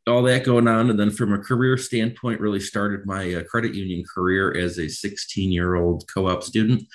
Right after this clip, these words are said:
working for Research Federal in, uh, in Warren at the time. They've now, uh, and then they merged shortly after I left there,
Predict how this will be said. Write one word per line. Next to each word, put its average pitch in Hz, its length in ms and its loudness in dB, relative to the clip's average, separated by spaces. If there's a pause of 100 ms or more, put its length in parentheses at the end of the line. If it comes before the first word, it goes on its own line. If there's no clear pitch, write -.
(480)
working 123 320 4
for 107 220 2
Research 107 460 2
Federal 78 500 -4
in, 85 220 -2
uh, 82 160 0
in 87 240 -2
Warren 90 420 2
at 85 260 -4
the 80 80 -8
time. 87 380 -2
They've 82 260 -4
now, 82 300 -4
uh, 76 160 0
and 82 160 -2
then 82 80 -2
they 85 80 0
merged 85 420 0
shortly 90 460 -2
after 85 300 -4
I 76 80 0
left 76 340 -6
there, 80 320 -4